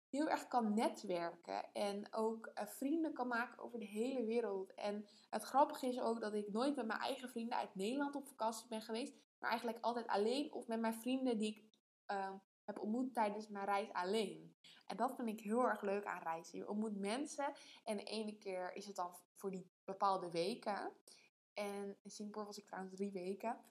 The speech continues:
En de andere keer is het dat je die mensen ontmoet en nog steeds contact mee hebt. Dus dat vind ik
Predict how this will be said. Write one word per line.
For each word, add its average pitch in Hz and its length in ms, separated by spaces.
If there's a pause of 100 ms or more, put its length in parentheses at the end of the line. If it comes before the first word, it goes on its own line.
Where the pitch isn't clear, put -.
(340)
En 208 240
de 214 80
andere 226 320
keer 214 460
is 214 100
het 220 260
dat 214 180
je 214 60
die 214 100
mensen 214 360
ontmoet 214 320
en 208 140
nog 214 120
steeds 226 300
contact 208 640
mee 160 220
hebt. 160 220
Dus 180 100
dat 269 220
vind 285 140
ik 226 180